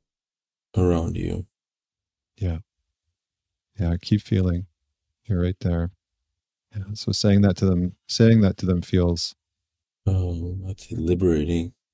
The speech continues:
Speaker 2: Mm-hmm. Yeah. Are you okay to just go a little bit more?
Speaker 1: Yeah.
Speaker 2: Yeah. "So I felt stuck and crippled around you because"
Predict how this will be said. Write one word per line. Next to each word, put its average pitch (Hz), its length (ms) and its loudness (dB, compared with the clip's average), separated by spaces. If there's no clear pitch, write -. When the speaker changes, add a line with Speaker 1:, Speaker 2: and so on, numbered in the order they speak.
Speaker 2:
Mm-hmm. 85 360 -2
Yeah. 85 260 0
Are 90 80 0
you 92 140 6
okay 92 200 2
to 87 80 0
just 85 240 -4
go 98 360 2
a - 60 -2
little 95 160 4
bit 98 140 2
more? 104 280 0
Speaker 1:
Yeah. 90 180 0
Speaker 2:
Yeah. 92 280 -4
"So - 180 0
I 98 100 4
felt 104 280 2
stuck - 500 0
and 90 100 -6
crippled 110 320 2
around 90 300 2
you 90 80 2
because" 87 640 0